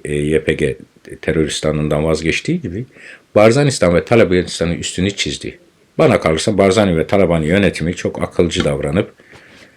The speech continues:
Türkiye'ye katılmak veya Türkiye'yi garantör devlet olarak, e, talep etmek. Yoksa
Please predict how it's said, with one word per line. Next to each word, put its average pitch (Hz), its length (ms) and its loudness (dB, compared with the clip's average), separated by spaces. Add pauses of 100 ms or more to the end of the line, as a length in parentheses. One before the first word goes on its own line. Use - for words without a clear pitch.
(640)
Türkiye'ye 87 420 4
katılmak 92 520 0
veya 92 380 6 (360)
Türkiye'yi 95 640 2
garantör 87 500 2
devlet 80 340 2
olarak, 82 500 -2 (100)
e, 71 520 -4
talep 76 320 0
etmek. 65 300 -10 (100)
Yoksa 101 460 2